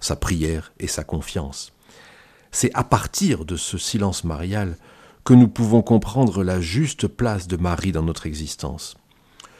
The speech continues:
Le silence confiant dont elle fait preuve est la conséquence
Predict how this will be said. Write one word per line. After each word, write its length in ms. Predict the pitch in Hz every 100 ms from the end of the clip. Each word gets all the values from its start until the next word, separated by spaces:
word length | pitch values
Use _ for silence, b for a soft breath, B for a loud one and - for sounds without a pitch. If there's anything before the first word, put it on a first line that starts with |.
| b b b -
Le 160 | 110
silence 420 | 110 - 120 120
confiant 460 | - 120 107 - 151
dont 180 | 92 85
elle 160 | 87
fait 140 | 78 85
preuve 480 | - - 120 117 92 b b b _
est 100 | 104
la 100 | 101
conséquence 840 | 101 120 117 104 98 131 123 -